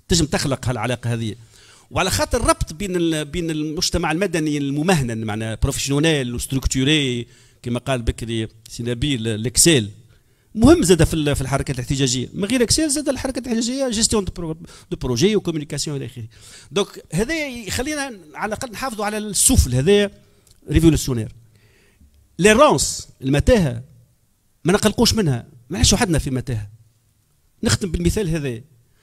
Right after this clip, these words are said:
لو مومون سوسيال نتاع الشيلي بدا على خاطر طلعوا ثلاثين فرنك في المترو.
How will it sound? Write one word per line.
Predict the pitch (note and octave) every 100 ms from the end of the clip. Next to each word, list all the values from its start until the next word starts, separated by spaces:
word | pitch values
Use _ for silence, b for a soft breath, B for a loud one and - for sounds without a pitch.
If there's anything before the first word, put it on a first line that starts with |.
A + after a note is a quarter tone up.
| b -
لو | F3+
مومون | A3 A#3 A3
سوسيال | E3+ D3 A3 G#3 B2+
نتاع | A#2+ A#2+
الشيلي | - A#2 C#3 F#3 G#2+ - _ _ _ _ _ -
بدا | A#2+ F#3
على | G#3 F3+
خاطر | G3+ F3+
طلعوا | - F#3 D#3 C#3+
ثلاثين | D#3 C#3 C3+
فرنك | D#3+ G3 -
في |
المترو. | F3+ F3 C3+ A#2+